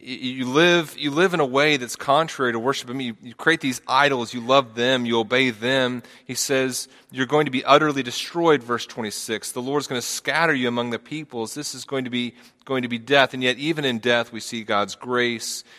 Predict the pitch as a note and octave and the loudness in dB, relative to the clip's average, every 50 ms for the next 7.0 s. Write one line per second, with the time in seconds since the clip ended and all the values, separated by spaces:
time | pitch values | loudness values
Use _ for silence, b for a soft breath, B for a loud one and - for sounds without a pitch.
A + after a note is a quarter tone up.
0 | B B B - A#2+ A#2+ A#2+ A#2+ A#2+ A#2+ A#2+ A#2 - - B2 B2 B2 A#2+ A#2+ G#2+ | B B B -2 2 4 4 6 6 4 4 2 0 -4 -6 -4 -2 -2 -2 -2
1 | A#2 A#2 A#2+ B2 B2 B2 A#2+ A#2 A2+ G#2 G2 - A2 G2+ - - - - C3+ B2+ | -2 0 0 2 2 2 0 -2 -4 -4 -6 -10 -16 -16 -14 -16 -10 -4 -2 0
2 | B2+ B2+ B2+ B2+ A#2+ A#2+ A#2 G#2+ G#2 G#2+ G#2 G#2 F#2+ - - - B2 A2+ - - | 2 4 4 4 4 4 2 0 -4 -6 -8 -8 -10 -12 -10 -8 -8 -8 -8 -10
3 | - - - - C#3 C#3 B2+ - - B2 A2+ G#2+ F#2 A2 A2 A2 G#2+ G#2 - - | -14 -14 -14 -12 -10 -8 -8 -8 -8 -6 -8 -8 -6 -4 -2 -2 -2 -4 -6 -10
4 | B B B B B B B - G#2+ G#2 G#2 G2 - - - A2+ G#2 G#2 A#2+ B2+ | B B B B B B B -4 -2 -2 -2 -4 -8 -14 -14 -14 -10 -6 -4 -4
5 | B2 A#2 G#2+ - - - - - B2 B2 C3 C3 B2+ A#2+ A#2 A#2 A2 G#2+ - - | -4 -2 -4 -4 -6 -6 -4 -2 0 2 4 4 4 4 2 0 -2 -6 -6 -6
6 | C3 B2+ B2 A#2+ A#2 B2+ A#2+ A2 G#2+ G#2+ A2 A2+ A#2+ A#2+ A#2+ A#2+ A#2+ A#2+ A#2+ A2+ | -4 -4 -4 -4 -4 -4 -2 -2 -2 -2 -2 -2 0 2 2 4 4 2 2 0